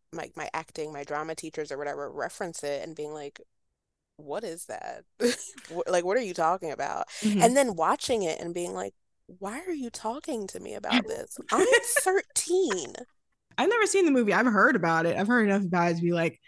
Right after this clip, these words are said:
Speaker 2: "I don't know about that one, bruh." But
Speaker 1: Right.
Speaker 2: <laughs> I'm a little nervous about that one. But yeah, this is, I guess, 'cause Greg went to film school, I forget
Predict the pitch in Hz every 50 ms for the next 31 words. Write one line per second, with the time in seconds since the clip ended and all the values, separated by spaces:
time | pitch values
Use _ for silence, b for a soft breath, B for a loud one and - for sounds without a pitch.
0 | B B B B B B B 202 208 196 165 175 175 160 139 104 98 - 165 -
1 | 151 151 151 - - - - - 185 - - 226 175 208 277 330 - - - 302
2 | 302 311 320 - - - - - 415 415 - - 294 302 B B B B B 240
3 | 240 226 190 190 196 214 214 190 185 170 180 175 170 170 165 190 185 170 110 92
4 | 110 147 175 160 160 156 113 92 - - - 208 220 208 180 170 110 - - 190
5 | 190 190 220 220 208 190 180 - - - 196 190 190 214 214 214 - 254 226 180
6 | - - 185 180 175 175 180 180 175 175 - 180 170 170 165 165 160 165 - -
7 | B B B _ _ _ _ _ - 180 165 165 170 175 - - - 165 160 156
8 | 156 151 151 - 165 165 170 170